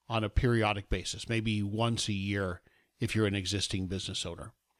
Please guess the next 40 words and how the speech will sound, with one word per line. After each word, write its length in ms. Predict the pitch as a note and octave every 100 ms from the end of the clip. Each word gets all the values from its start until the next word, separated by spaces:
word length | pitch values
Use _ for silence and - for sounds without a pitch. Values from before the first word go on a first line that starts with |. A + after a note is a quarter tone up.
| _
If 60 | -
you 60 |
want 140 | A3+ B3+
to 60 |
receive 280 | F#3+ - F#3
more 120 | D#3+
information 400 | D3+ D3+ D3 -
about 320 | B2 A2 A#2 -
the 80 |
How 180 | B2+ C3
of 100 | B2+
Business, 360 | B2 B2 B2+ -
including 560 | B2 G#2+ - D#3 D3
links 420 | A#2+ B2+ D3 - - _ _ _ -
to 100 | A#2+
the 140 | G#2+
show 240 | - F#3
notes 240 | F#3 C3 -
page 460 | C#3 B2+ A#2 A2
this, 240 | G#2+ D3 - -
for 160 | -
this 220 | G#2+ E3 D#3
episode 400 | C3 A#2 B2 A2
in 80 |
particular, 680 | G#2 G#2+ - G#3+ - A2+ A2 - - - _ _ -
there's 160 | A2+
gonna 140 | A2 A2+
be 140 | A2+
a 40 |
free 400 | G#2+ - D#3 D#3
download 720 | B2 G#2+ B2+ D3+ E3 C#3 B2 A2
that 120 | A2
I'm 80 | G#2+
gonna 160 | G#2
talk 260 | G2 B2 A2+
about 300 | A2 A2+ A2+
and 120 | A2+
share 220 | - B2+
with 220 | A2+ G#2+ A#2
you 260 | A2+ A2